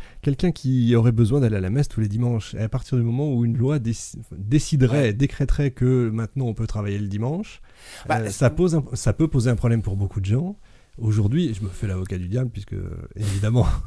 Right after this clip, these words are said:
Speaker 1: <laughs> tout ça m'indiffère littéralement.
Speaker 2: Mm.
Speaker 1: Mais, euh, ce que je veux dire par là, c'est que ça peut rentrer en conflit avec la société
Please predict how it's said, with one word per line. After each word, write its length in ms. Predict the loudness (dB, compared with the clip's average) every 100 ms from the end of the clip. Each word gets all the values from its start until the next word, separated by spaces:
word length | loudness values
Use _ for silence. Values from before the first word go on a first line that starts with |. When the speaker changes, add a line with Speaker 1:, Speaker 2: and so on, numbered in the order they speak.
| -10 -14 -14 -14 -14
Speaker 1:
<laughs> 600 | -10 -10 -8 -6 -6 -4
tout 80 | -2
ça 140 | 0
m'indiffère 540 | 0 0 0 0 -2
littéralement. 440 | -2 0 0 2 0
Speaker 2:
Mm. 60 | -4 -6
Speaker 1:
Mais, 240 | 2 4 4
euh, 580 | 4 2 0 -2 -4 -8 -14
ce 100 | -16
que 80 | -4
je 60 | -2
veux 60 |
dire 120 | 0 -2
par 160 | 0
là, 100 | 0
c'est 160 | 0 -2
que 100 | -2
ça 120 | -4
peut 220 | 2 4
rentrer 380 | 4 2 2 4
en 80 | 2
conflit 320 | 0 -4 -2
avec 160 | -2 2
la 80 | 2
société 440 | 2 0 -2 -4